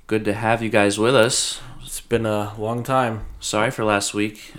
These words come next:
Speaker 1: Uh, it snowed pretty bad. There was really no way we can really get together for the show.
Speaker 2: Fucking Mother Nature.
Speaker 1: We had a plan. Uh, we had a plan to do the show last week, and then, uh, and then
Speaker 2: Mother Nature.
Speaker 1: Mother Nature. But, uh, we planned to do the show last week,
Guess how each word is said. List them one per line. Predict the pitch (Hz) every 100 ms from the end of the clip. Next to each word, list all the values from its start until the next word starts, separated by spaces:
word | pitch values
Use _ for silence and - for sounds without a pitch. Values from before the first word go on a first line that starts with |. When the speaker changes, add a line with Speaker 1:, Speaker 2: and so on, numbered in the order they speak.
| -
Speaker 1:
Uh, | 107 98 95
it |
snowed | - - 113 123
pretty | 117
bad. | 95 98 101
There | 95
was | 92 101
really | 101 107
no | 98 95
way | 101
we | 98 95
can | 95
really | 95 98 95
get | 98
together | - 98 101
for | 92 92
the | 92
show. | - 101 95 92 -
Speaker 2:
Fucking | - 101 95 95
Mother | 101 101 101
Nature. | 80 87 92 95 - - - -
Speaker 1:
We | - 139
had | 165
a | 180
plan. | - 156 160 123 101 101
Uh, | 95 104
we | 101 107
had | 123
a | 131
plan | - 123
to | 120
do | 113
the | 107
show | 101 104 107
last | 104 101 -
week, | 110 107
and | 95
then, | 98 95 92
uh, | 87 80 78 - - - - - _ _ _ _ _
and | 101 101
then | 101 98 95 - -
Speaker 2:
Mother | 101 101
Nature. | 104 - 90 - -
Speaker 1:
Mother | 110 107
Nature. | 104 120 - 98
But, | 92 107 104
uh, | 101 104 98
we | 107
planned | 101 120
to | 113
do | 110
the |
show | 104 104 98
last | 95 95 -
week, | 120 127 127